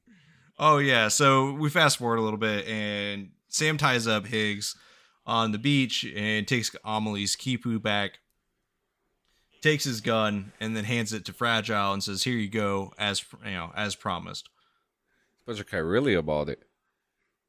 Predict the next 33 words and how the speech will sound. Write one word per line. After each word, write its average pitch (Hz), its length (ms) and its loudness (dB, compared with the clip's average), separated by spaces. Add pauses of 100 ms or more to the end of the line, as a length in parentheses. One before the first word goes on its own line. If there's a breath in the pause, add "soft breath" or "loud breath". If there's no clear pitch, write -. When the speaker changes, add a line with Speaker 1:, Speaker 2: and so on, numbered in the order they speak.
(580)
Speaker 1:
Oh, 190 140 0
yeah. 156 320 0 (1000)
Uh, 110 300 2
so 120 180 -2
Fragile 135 460 2
loads 123 260 0
the 147 80 -4
gun, 104 380 -4 (920)
and 113 120 -2
then 123 100 2
we 143 100 2
go 120 180 2
to 139 140 0
a 143 40 0
scene 104 460 -2
with 101 160 -2
Amelie 107 680 -4
and 101 340 -2
Sam 98 300 -2
on 131 100 -2
the 143 60 -4
beach. - 440 -10 (960)
<laughs> - 380 -6
And 156 360 2
her, - 200 -16
this, 220 360 0
this 202 240 -2
bitch, 117 440 -2 (440)
this 185 120 2
fucking 214 440 2
bitch 104 320 0
right 107 240 2
here, 82 300 -6